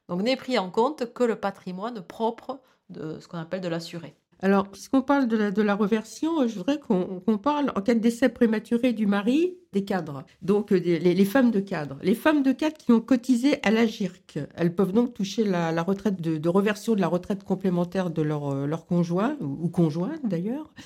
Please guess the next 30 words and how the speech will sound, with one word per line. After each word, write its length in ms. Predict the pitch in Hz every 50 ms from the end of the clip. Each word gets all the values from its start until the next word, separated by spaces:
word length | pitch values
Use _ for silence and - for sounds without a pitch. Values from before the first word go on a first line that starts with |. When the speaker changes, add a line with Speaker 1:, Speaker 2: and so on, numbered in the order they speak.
| - _
Speaker 2:
si 180 | - - - 247
elles 200 | 233 233 196 208 269
ont 120 | 262 277
eu 60 | 311
au 140 | 302 262 240
moins 320 | 214 226 226 202 - - 196 -
deux 360 | 160 151 156 185 240 233 196
enfants, 500 | 196 165 175 - - 220 226 277 392 453 - -
sans 180 | - - 302
condition 520 | 294 - 277 254 262 262 - - 254 240 240
d'âge 380 | 220 254 294 339 349 339 - -
ni 120 | 208 240 233
de 100 | 240 277
ressources. 640 | 262 247 233 233 233 - 208 185 - - - - -
Mais 160 | 190 208 196
c'est 160 | - - - 233
un 100 | 196 196
gros 240 | 196 - 302 311
avantage 460 | 285 254 226 220 226 - 330 320 - -
par 140 | 240 220 226
rapport 280 | 220 214 - 277 269
aux, 180 | 233 226 214 185 - -
aux 80 | 190 190
veuves 320 | 170 233 285 247 214 196
de 100 | - 165
nos 140 | 170 180 202
cadres, 440 | - - 381 359 330 254 196 202 196
non, 280 | 196 220 262 262 233 208
euh, 240 | 185 175 175 170
finalement ? 600 | 165 175 175 - 190 190 185 185 180 180 180 190